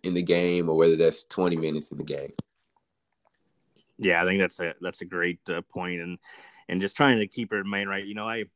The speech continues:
Speaker 2: I actually, uh, listened to an N B A, uh, scout talk about, uh, talk to, uh, a team one time, and he was talking about the fact that, you know, N B A players have to play on demand. You know, that was one of the
Speaker 1: Mm-hmm.
Speaker 2: things. He's like,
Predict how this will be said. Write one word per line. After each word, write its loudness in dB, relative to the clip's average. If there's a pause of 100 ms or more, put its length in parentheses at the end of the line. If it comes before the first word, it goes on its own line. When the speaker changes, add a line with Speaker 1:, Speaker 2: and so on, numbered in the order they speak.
(120)
Speaker 2:
I -10
actually, -10
uh, -12 (960)
listened -6
to -2
an -2
N -4
B 0
A, -4
uh, -12
scout -6 (100)
talk -8
about, -10 (140)
uh, -12
talk -10
to, -12 (260)
uh, -16 (160)
a -12
team -6
one -6
time, -2
and -6
he -6
was -8
talking -6
about -4
the -14
fact -8
that, -10 (220)
you -10
know, -6
N -4
B -2
A -2
players -6
have -12
to -20
play -6
on -6
demand. -14
You -18
know, -12
that -6
was -2
one -6
of 0
the -2
Speaker 1:
Mm-hmm. -8
Speaker 2:
things. -10
He's -18
like, -10